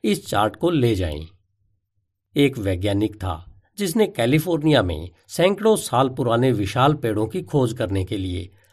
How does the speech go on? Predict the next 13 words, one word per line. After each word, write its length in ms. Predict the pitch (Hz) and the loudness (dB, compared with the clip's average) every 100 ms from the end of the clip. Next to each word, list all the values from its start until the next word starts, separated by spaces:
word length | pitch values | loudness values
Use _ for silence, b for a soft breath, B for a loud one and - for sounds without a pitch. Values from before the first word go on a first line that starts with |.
| b | b
अपने 340 | 160 - 208 | 0 2 4
आप 220 | 107 85 | 2 0
को 120 | - 175 | -4 -6
समर्पित 560 | - 185 123 - - | -2 -2 -2 -2 -6
किया 260 | - 104 90 | -4 -4 -4
था। 360 | 95 80 80 _ _ _ _ _ _ _ 170 | -4 -8 -10 _ _ _ _ _ _ _ 2
उसने 320 | 156 151 117 | 2 2 2
माइक्रोस्कोप 760 | 107 131 131 170 165 - 131 | 4 2 2 0 0 -2 -2
से 140 | 127 123 | 0 -2
यह 340 | 107 101 143 | 0 0 0
देखकर 400 | 143 127 127 123 | 0 0 0 -2
अनुमान 420 | 107 107 117 143 | 0 0 4 4
लगाया 460 | 127 90 80 80 80 | 2 -2 -6 -6 -10